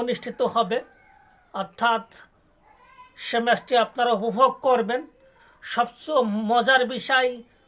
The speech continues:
মুসলমান যারা আছে তাদের জন্য ইফতারের ব্যবস্থা করা হয়েছে। আজ ভারত এবং নিউজিল্যান্ডের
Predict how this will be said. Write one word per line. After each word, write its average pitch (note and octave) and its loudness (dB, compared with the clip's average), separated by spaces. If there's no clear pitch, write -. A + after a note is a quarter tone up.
মুসলমান C4+ 2
যারা A#3+ 4
আছে A#3 -6
তাদের A#3 4
জন্য A#3+ 2
ইফতারের A#3+ 0
ব্যবস্থা A3 0
করা A#3+ 2
হয়েছে। A#3 0
আজ G#3+ 2
ভারত A#3+ 4
এবং A3+ 2
নিউজিল্যান্ডের A#3 0